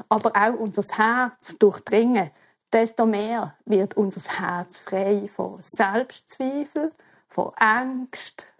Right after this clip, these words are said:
von Schuld, von Scham, frei von Neid, von Einbildung, von Unfreundlichkeit und von vielem mehr.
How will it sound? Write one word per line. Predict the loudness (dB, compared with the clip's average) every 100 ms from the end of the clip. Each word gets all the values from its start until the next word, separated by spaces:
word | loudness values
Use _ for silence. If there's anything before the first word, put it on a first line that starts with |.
| _
von | -14 -12
Schuld, | -6 0 2 2 0 -4 -10
von | -6 -6
Scham, | -6 2 4 4 2 2 0 -4 _ _ _ _ _
frei | -8 0 2 4 2 2
von | 2 4 4
Neid, | 4 2 0 2
von | 0 4
Einbildung, | 4 4 2 4 4 4 4 2 4
von | 4
Unfreundlichkeit | 4 2 2 2 0 2 -2 0 0 0 -2
und | -4
von | -2 -2
vielem | 0 -2 0 0
mehr. | -2 -4